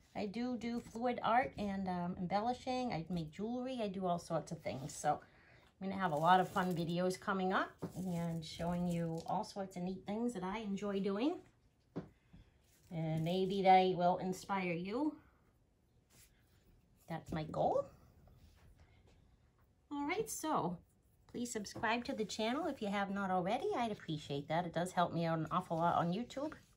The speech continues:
And if you like the video, please hit the thumbs up button too, and the, that's the like button.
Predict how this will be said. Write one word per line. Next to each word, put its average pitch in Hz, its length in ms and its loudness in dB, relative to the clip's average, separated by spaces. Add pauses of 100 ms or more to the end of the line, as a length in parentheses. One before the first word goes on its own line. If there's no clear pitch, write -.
(140)
And 170 300 -2
if 165 140 -8
you 170 40 0
like 202 220 2
the 277 60 -8
video, 262 300 2
please 262 260 -6
hit 269 160 -4
the - 80 -6
thumbs 220 320 0
up - 160 -4
button 226 280 2
too, 294 360 -4
and 220 100 0
the, 175 140 0 (580)
that's - 220 -8
the 180 100 -6
like 185 340 0
button. 285 340 2